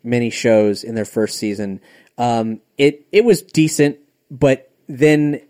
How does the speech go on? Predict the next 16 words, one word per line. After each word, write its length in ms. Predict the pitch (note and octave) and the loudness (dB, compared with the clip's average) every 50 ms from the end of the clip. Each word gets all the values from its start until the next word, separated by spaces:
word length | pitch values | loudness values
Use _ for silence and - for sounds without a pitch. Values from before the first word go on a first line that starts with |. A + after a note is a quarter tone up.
| _ _ _ _ _ _ _ _ _ _ _ _ _ _ _ | _ _ _ _ _ _ _ _ _ _ _ _ _ _ _
it, 300 | C#3 C#3+ C#3 C3+ C3+ - | 0 2 2 2 2 2
uh, 360 | C#3 C3 B2+ B2 A#2+ A#2+ B2 A2+ | 2 2 2 2 2 0 -2 -4
like, 640 | A#2+ C#3+ C#3+ C3+ C3 C3 A#2 A2+ A#2+ D3+ D3 B2 - | -6 -4 -2 0 0 0 -2 -6 -12 -12 -14 -12 -6
about 240 | D#3 D3 D3+ D3 - | -2 -2 -2 -2 -4
five 320 | - - E3 D#3 E3+ E3+ | -6 -4 -2 0 2 2
episodes 420 | E3+ E3 - D3+ - D#3 C#3 C3 A#2+ | 2 2 0 0 2 2 2 4 2
in, 220 | C3 B2+ B2 A#2+ | 2 2 2 0
it 160 | A#2+ A2+ A2+ | -2 -4 -4
started 280 | - - C3+ B2+ B2+ A#2 | -2 0 0 0 0 -2
to, 60 | B2 | -2
like, 200 | A#2 A#2 A2+ A2 - | -2 -2 -2 -2 -2
really 300 | A2 B2+ B2+ B2 A#2+ A#2 | 0 2 2 2 0 -2
hit 320 | A#2+ - C3 A#2+ A#2+ - | -2 -2 -2 -2 -2 -2
that 180 | - A2+ G#2+ - | -4 -4 -4 -4
Grandma 400 | - A2+ G#2+ A2 G#2+ G#2 G2+ G#2 | -6 -6 -4 -4 -4 -4 -4 -4
Jail 440 | G2+ - G#2+ G#2 G2+ F#2+ G2+ - | -4 -4 -2 -2 -2 -2 -4 -6